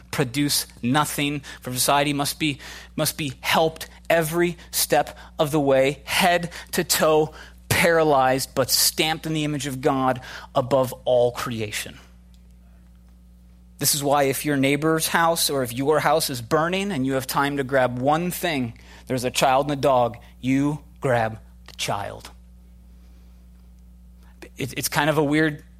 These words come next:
it's kind of a weird statement, but they've done studies. They've asked children.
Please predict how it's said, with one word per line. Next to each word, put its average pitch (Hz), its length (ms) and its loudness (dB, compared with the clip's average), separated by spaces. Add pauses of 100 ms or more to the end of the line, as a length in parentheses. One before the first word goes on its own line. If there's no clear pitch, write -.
it's - 100 -14
kind 156 160 2
of 151 80 2
a 160 40 2
weird 156 200 2
statement, 170 500 -2
but 160 140 -4
they've 151 200 0
done 151 200 0
studies. 139 480 0
They've 127 180 0
asked 123 260 0
children. 117 440 -2